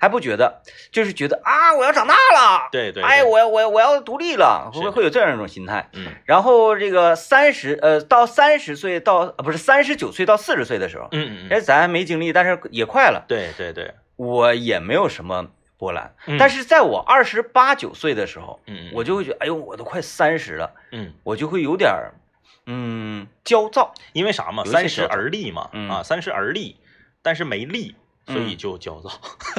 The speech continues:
Speaker 1: <laughs> 还有就是，
Speaker 2: 呃。
Speaker 1: 我，我，我会有什么样的一种心理暗示呢？
Speaker 2: 是。
Speaker 1: 就有好多事儿啊，
Speaker 2: 嗯。
Speaker 1: 我到三十岁，我再做也可以做，但是呢，你会被人戳脊梁骨了。
Speaker 2: 嗯，嗯，嗯。
Speaker 1: 就是一些这个没正事儿的呀，这个，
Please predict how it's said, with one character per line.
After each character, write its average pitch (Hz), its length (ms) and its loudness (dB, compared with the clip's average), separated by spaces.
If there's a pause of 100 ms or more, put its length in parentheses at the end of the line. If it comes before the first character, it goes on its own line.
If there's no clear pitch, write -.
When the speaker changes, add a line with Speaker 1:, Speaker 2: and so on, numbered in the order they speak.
(600)
Speaker 1:
<laughs> - 1120 0
还 247 120 6
有 240 120 6
就 185 140 -4
是， 233 340 -2 (180)
Speaker 2:
呃。 139 200 -4
Speaker 1:
我， 156 100 -4
我， 147 240 -4
我 139 200 -2
会 - 120 0
有 170 100 4
什 - 140 -6
么 147 60 -2
样 175 140 2
的 143 200 2
一 - 140 -16
种 104 240 -8
心 - 180 -10
理 135 60 -4
暗 135 180 2
示 117 160 -10
呢？ 85 180 -12
Speaker 2:
是。 - 260 -12 (340)
Speaker 1:
就 220 140 -4
有 240 100 6
好 120 180 -2
多 107 140 -6
事 147 100 -4
儿 156 140 4
啊， 82 120 -2 (280)
Speaker 2:
嗯。 107 160 -10
Speaker 1:
我 104 80 -4
到 175 100 2
三 226 300 2
十 147 100 -6
岁， 131 140 -6
我 85 260 -6
再 147 320 2
做 156 280 -4
也 104 80 -8
可 160 260 -2
以 226 140 -2
做， 165 260 -2
但 180 220 2
是 175 140 -6
呢， 156 260 -2 (400)
你 107 80 -12
会 196 180 -2
被 185 200 0
人 139 140 -2
戳 180 200 -6
脊 170 120 -6
梁 170 140 -2
骨 95 220 -16
了。 82 180 -14 (380)
Speaker 2:
嗯， 123 220 -10
嗯， 90 140 -16 (100)
嗯。 - 40 -18
Speaker 1:
就 127 100 -8
是 123 100 -6
一 120 160 -8
些 113 160 -8
这 104 120 -10
个 95 60 -8
没 90 140 -8
正 135 120 -4
事 160 80 -2
儿 196 120 2
的 123 80 2
呀， 90 300 -2
这 98 60 -8
个， 92 80 -8